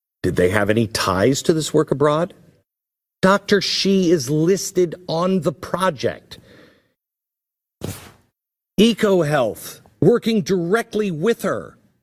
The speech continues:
U S taxpayer funds from the N I H go to EcoHealth.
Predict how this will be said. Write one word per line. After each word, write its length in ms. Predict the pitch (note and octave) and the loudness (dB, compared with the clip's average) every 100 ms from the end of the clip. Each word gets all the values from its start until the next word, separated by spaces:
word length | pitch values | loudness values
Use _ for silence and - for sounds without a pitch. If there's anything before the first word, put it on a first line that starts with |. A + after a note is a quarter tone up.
| _ _ _ _ _ _ _ - | _ _ _ _ _ _ _ -4
U 260 | C#3 A#3 B3 | 2 2 2
S 240 | A3 - | 0 -4
taxpayer 720 | - A3+ B3 - - A3 G3 F3+ | -4 -2 -2 -6 -4 -2 -2 -6
funds 840 | - - A#3 G#3+ C3 F2+ - - _ _ _ _ - | -6 -2 0 0 -4 -10 -12 -12 _ _ _ _ -6
from 360 | - A#3+ B3 | 2 2 2
the 180 | A#3+ A#3+ | -2 -2
N 100 | A#3 | 0
I 140 | A3+ | 0
H 460 | A#3 A#3+ G3 - - _ _ - C3 | 2 0 0 -10 -18 _ _ -8 2
go 260 | A#3+ B3+ | 2 2
to 100 | B3+ | -2
EcoHealth. 840 | B3+ C4 C4 A3 G#3 F3+ D#3+ A2+ | -2 -2 -4 -2 -2 0 -2 -4